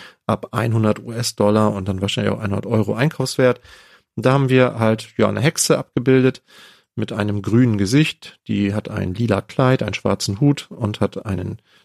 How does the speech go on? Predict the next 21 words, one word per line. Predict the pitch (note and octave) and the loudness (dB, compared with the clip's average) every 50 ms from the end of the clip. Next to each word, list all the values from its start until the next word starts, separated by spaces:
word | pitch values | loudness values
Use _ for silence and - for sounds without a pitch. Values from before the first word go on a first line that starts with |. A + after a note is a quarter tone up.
| _ _ | _ _
da | - A2 | -4 -4
ist | - - | -2 -2
noch | F#2+ F2+ | -4 -4
ein | G2 G2+ - | -4 -4 -2
gebauter | G#2+ G2 - G2+ G2+ - G#2 | -2 0 0 0 0 -2 -6
Kürbis | - - - D#3+ D#3+ D#3 D3+ D3 - | -6 -4 -2 0 0 2 2 0 0
dabei | - A#2 G#2+ A#2+ A#2 A#2 A#2 A#2 A2+ | -2 -2 0 2 2 2 2 2 0
und | G#2+ G#2+ - | -2 -6 -8
so | - G#2 | -10 -12
ein | G#2 | -12
paar | - - G#2+ | -10 -10 -10
Spinnen | - - - C#3 C3+ C#3 C3+ A#2+ | -6 -2 0 2 2 2 0 0
und | A#2 G#2 A2 | -2 -2 -2
diese | A#2 G#2+ A2 | -4 -4 -4
kann | - - A2+ G2+ | -4 -4 -2 0
man | G2+ G2+ - | 0 -2 -2
eben | A2 G#2 G2+ - | -2 -4 -4 -4
umbauen | - - G#2 A2+ A2 G#2 G#2 G#2 G#2 G#2 G#2 G#2 _ _ _ _ _ _ _ _ _ _ _ _ | -4 -2 0 0 2 2 4 4 4 2 0 -2 _ _ _ _ _ _ _ _ _ _ _ _
in | - A2+ G#2+ G#2+ G2+ G2+ G2+ G2+ G2+ - - | 0 0 2 2 2 0 0 -2 -4 -6 -8
eine | - A2 F2+ F#2 F2+ - G#2+ G#2+ A2+ - _ _ _ _ | -8 -6 -6 -6 -6 -10 -10 -12 -14 -18 _ _ _ _
Katze | - - D#3 - - - - - F3 F3+ F#3+ | -4 -4 -4 -2 -2 -2 2 4 4 4 4